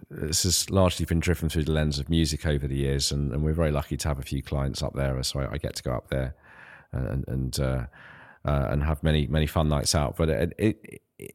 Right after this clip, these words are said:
but it, it's essentially, it's the city that, that many parts of London would love to be, this mix of walkability and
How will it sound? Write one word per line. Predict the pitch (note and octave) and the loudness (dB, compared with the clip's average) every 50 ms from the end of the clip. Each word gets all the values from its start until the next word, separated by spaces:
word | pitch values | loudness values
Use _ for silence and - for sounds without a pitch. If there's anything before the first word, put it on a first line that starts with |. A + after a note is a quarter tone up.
| _ - | _ -6
but | D3+ C#3 | -2 0
it, | C3 - - | 0 0 0
it's | C3 B2 - D3 D3+ C3 - - - - - _ - - - - A1 A1 - - | -2 0 2 4 6 8 6 6 4 2 -8 _ -20 -18 -16 -16 -16 -16 -8 2
essentially, | - C#3 - - E3+ F3 D#3 - - A2 F2+ E2+ | 6 8 10 10 10 8 4 2 4 4 4 4
it's | D#2 - - | 4 4 4
the | A2 | 4
city | - - C3+ A#2+ - - A2 | 6 6 4 4 4 4 4
that, | F#2+ G#2 G2+ - - - | 6 6 4 4 2 2
that | G2 G#2 D#2+ - - - - - - - - | 4 4 4 2 -2 -10 -20 -20 -18 -4 2
many | G#2+ A2 A#2 A#2 | 4 6 6 6
parts | - - A2+ G2+ F2+ C#2+ F#2 | 4 4 4 4 4 4 0
of | F#2+ F2+ | 0 2
London | F#2+ F#2+ G2 F#2+ F#2+ | 4 4 6 6 4
would | F#2+ F#2 | 4 4
love | G2+ G2 F#2+ F#2 - | 4 4 4 4 2
to | - - - | -2 -6 -2
be, | - A2+ A2+ A#2 G2 D#2 C#2+ | 2 4 4 4 4 4 2
this | C2+ B1 D2+ D#2 - - | 0 0 -2 -2 0 2
mix | F2 F2+ F2+ - - - - | 2 2 2 2 2 0 -2
of | E2+ D#2 | 0 0
walkability | E2+ E2+ E2+ E2 - - D2 - E2+ D#2+ D#2+ D#2 - - - D#2+ D#2 D#2 D2+ D#2 | 0 0 0 0 0 -2 -2 0 2 2 2 2 0 0 2 2 2 2 2 2
and | D#2 D#2 D#2 D#2 | 2 2 0 -2